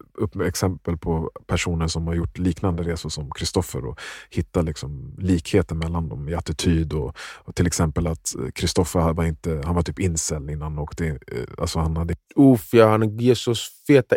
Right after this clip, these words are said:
Speaker 2: incel-vibes, alltså.
Speaker 1: Ja.
Speaker 2: Jag visste, jag har inte kom-, jag har
Speaker 1: Mm.
Speaker 2: inte hört det där än, men läste
Speaker 1: Och
Speaker 2: det.
Speaker 1: att alla exempel som han tog och som han typ kunde hitta som var motsvarande, alla var också män.
Speaker 2: Mm, mm.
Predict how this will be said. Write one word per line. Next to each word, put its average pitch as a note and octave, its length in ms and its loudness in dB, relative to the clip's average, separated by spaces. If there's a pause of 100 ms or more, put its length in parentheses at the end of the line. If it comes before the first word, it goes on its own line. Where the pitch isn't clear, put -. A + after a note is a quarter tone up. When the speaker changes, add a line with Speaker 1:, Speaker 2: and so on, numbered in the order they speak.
Speaker 2:
incel-vibes, G2 720 0
alltså. D#2+ 280 -4 (180)
Speaker 1:
Ja. F2 200 8
Speaker 2:
Jag E2 60 8
visste, D#2+ 240 2
jag G#2 40 6
har G#2 40 4
inte - 120 -4
kom-, - 80 0
jag F2+ 80 6
har F2+ 80 2
Speaker 1:
Mm. G2+ 100 4
Speaker 2:
inte F#2+ 120 -2
hört F#2 180 0
det F#2 120 -4
där E2 160 0
än, D#2 80 -2
men D#2 200 -6 (160)
läste G#2 180 4
Speaker 1:
Och - 80 6
Speaker 2:
det. F#2+ 80 8
Speaker 1:
att - 280 0
alla G2 300 10
exempel F#2 440 6
som F2 120 2
han E2 120 2
tog E2+ 340 4
och E2+ 220 2
som E2+ 140 0
han D#2+ 120 2
typ - 180 -2
kunde E2+ 200 2
hitta F#2 300 2
som E2 120 -2
var D#2+ 80 0
motsvarande, E2 480 0
alla F2+ 220 4
var F2 80 6
också - 180 0
män. D#2 340 2 (360)
Speaker 2:
Mm, G2 180 0
mm. F#2+ 240 -6